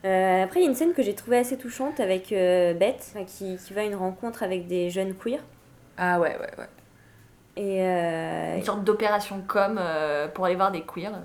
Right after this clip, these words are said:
Speaker 1: C'est présenté comme une opération com parce qu'on nous dit, euh, les gens ont des téléphones, ils vont filmer, et cetera. Mais cela dit, ce qui se dit, moi j'ai trouvé ça touchant en fait.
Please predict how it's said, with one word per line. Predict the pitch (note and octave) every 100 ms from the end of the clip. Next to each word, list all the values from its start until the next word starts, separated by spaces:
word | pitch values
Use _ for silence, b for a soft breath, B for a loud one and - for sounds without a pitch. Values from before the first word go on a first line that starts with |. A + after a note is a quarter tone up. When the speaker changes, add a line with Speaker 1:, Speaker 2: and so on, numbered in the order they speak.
| - -
Speaker 1:
C'est | - - B3 - -
présenté | - B3+ A#3+ C4+
comme | C4+
une | A#3+ G#3+
opération | G#3+ G#3 G#3 A3
com | G#3+ B3+ B3
parce | G#3
qu'on | - G3 F3+ G3
nous | F#3+
dit, | F3+ G3+ A3+
euh, | F#3+ F3 E3+ F3
les |
gens | F3 G#3
ont | G3+ F#3+
des | F3
téléphones, | F3 E3 F3+ A3 G#3+
ils |
vont | F3 F3
filmer, | - F#3 F#3
et |
cetera. | F#3 F#3 F#3+ D4+ B B B B -
Mais | G#3
cela | A#3+ A3+ G3
dit, | B3
ce | C4+
qui | - G3+
se | F#3+
dit, | G3+ C#4
moi | A#3+
j'ai | G#3
trouvé | - G#3
ça | G3+ G#3 G#3 G3 F#3+ -
touchant | C#4+ C#4 G3 F#3+
en |
fait. | - - -